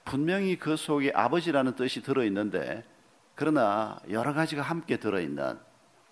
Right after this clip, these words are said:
그러니까 권력의 비정함도 거기에 들어있고 여러 가지 의미가 들어있는, 그냥 아빠란 단어하고 생각, 비교해서 생각하면 너무 먼 아빠,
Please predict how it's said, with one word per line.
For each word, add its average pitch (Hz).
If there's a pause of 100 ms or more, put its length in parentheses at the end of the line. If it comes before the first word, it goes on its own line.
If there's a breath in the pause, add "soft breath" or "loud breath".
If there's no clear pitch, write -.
(160)
그러니까 -
권력의 131
비정함도 117
거기에 90
들어있고 73
여러 127
가지 170
의미가 127
들어있는, 85 (1080 soft breath)
그냥 170 (260 loud breath)
아빠란 175
단어하고 135
생각, 127
비교해서 143
생각하면 107
너무 180
먼 190
아빠, -